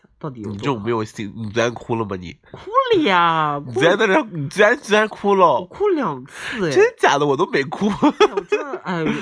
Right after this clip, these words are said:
Speaker 2: <laughs>
Speaker 1: 反正
Speaker 2: 你看谁了？看那男的太丑是吗？<laughs>
Speaker 1: 那男不丑，其实有点像陈坤，也有点像彭于晏。
Speaker 2: 彭于晏，对，
Speaker 1: 嗯。
Speaker 2: 就我刚才感觉他是有在故意找这个人了。
Speaker 1: 但是
Speaker 2: 我们说的这部，
Speaker 1: 的确让你说的
Speaker 2: 我们说的这部电-，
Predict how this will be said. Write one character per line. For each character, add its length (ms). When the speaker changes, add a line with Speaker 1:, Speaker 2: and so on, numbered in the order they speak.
Speaker 2:
<laughs> 400
Speaker 1:
反 160
正 20
Speaker 2:
你 60
看 260
谁 200
了？ 80
看 180
那 100
男 200
的 80
太 180
丑 260
是 120
吗？ 140
<laughs> 1000
Speaker 1:
那 80
男 180
不 120
丑， 260
其 140
实 60
有 40
点 160
像 160
陈 240
坤， 320
也 60
有 100
点 160
像 180
彭 320
于 140
晏。 160
Speaker 2:
彭 80
于 60
晏， 100
对， 300
Speaker 1:
嗯。 80
Speaker 2:
就 80
我 60
刚 140
才 120
感 180
觉 80
他 140
是 80
有 120
在 160
故 160
意 120
找 200
这 80
个 80
人 140
了。 140
Speaker 1:
但 100
是 60
Speaker 2:
我 40
们 80
说 140
的 80
这 120
部， 20
Speaker 1:
的 60
确 20
让 180
你 80
说 180
的 40
Speaker 2:
我 40
们 80
说 180
的 100
这 160
部 160
电-， 320